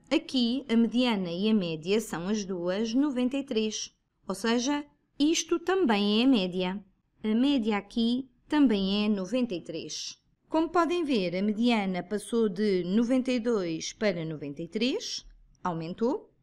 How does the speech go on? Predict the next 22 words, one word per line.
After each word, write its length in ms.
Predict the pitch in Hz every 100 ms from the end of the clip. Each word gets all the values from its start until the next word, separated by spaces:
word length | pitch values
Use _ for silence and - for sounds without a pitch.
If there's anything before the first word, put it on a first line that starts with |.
| _ _ _ _
E 100 | 302
a 60 | 359
média 460 | 240 220 220 262 285
passou 420 | 277 269 240 226
de 200 | 208 208
noventa 880 | 214 220 208 269 240 214 185 170 -
e 100 | 196
dois 240 | 196 220
quintos 500 | - 269 285 285 330
para 400 | - 262 254 262
noventa 380 | 285 277 202 202
e 60 | 240
três. 420 | 208 185 185 - - - -
Então, 280 | 240 285 262
a 40 |
média 600 | 233 233 269 269 294 -
aumentou 600 | 254 254 247 233 233 285 277
mais 460 | 226 196 214 220
do 140 | 214 285
que 120 | 294
a 40 |
mediana. 680 | 277 262 294 214 190 190